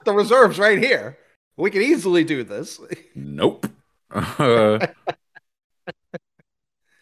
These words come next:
Speaker 3: Yeah, and we have this whole elaborate process that only, only works for the five, uh, first five. Otherwise, it's a terrible, terrible idea.
Speaker 2: Yeah, outside that, it's great. Uh,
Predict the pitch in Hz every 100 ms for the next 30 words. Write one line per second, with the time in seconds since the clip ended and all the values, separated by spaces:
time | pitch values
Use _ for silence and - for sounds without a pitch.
0 | _ _ _ _ _ _ _ _ _ _
1 | 208 185 156 151 180 190 208 185 185 226
2 | 269 285 226 196 208 208 196 175 175 165
3 | 123 - 123 - 165 175 170 170 - _
4 | _ _ - 185 175 156 147 - - 123
5 | - 120 113 110 107 104 _ - 113 -
6 | 110 98 95 101 151 151 127 113 110 -
7 | 151 127 113 - 120 104 98 95 92 98
8 | - _ _ _ _ 131 120 165 123 117
9 | 110 73 - _ _ 87 101 113 _ _
10 | _ _ _ _ - -